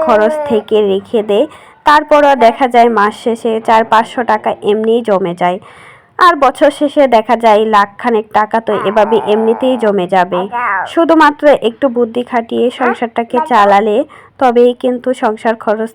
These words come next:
থেকে হাজার হাজার টাকা জমানো যায়। তাও যদি না হয় সম্ভব, তাও কিন্তু প্রতি সপ্তাহে চাইলে একশো টাকা করে জমিয়ে বছরে লাখ টাকা এমনিতেই জমানো যায়। আমি কিন্তু প্রতিদিন সংসার খরচ থেকে টুকিটাকি যাই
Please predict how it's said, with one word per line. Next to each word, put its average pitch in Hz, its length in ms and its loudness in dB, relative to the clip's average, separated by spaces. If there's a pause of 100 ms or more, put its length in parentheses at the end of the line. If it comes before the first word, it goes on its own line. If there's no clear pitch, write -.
থেকে 226 280 -2
হাজার 220 360 0
হাজার 233 360 -2
টাকা 220 280 -2
জমানো 202 400 -2
যায়। 190 240 -6 (380)
তাও 302 180 4 (160)
যদি 311 240 0 (200)
না 220 120 4 (200)
হয় 226 240 2 (120)
সম্ভব, 202 380 0 (180)
তাও 226 160 4 (140)
কিন্তু 247 240 -4 (100)
প্রতি 214 260 -6 (120)
সপ্তাহে 226 460 -4 (140)
চাইলে 214 300 0 (160)
একশো - 200 -12 (100)
টাকা 240 180 -4 (160)
করে 208 260 -2 (140)
জমিয়ে 214 360 0 (440)
বছরে 247 380 2 (160)
লাখ 202 160 2 (160)
টাকা 226 200 0 (200)
এমনিতেই 233 500 -2
জমানো 190 340 -2 (100)
যায়। 185 160 -2 (600)
আমি 320 160 4 (100)
কিন্তু 330 240 0 (140)
প্রতিদিন 247 440 0 (280)
সংসার 233 420 -4
খরচ 226 260 -2 (140)
থেকে 233 200 -4 (100)
টুকিটাকি 233 540 -4 (140)
যাই 208 180 2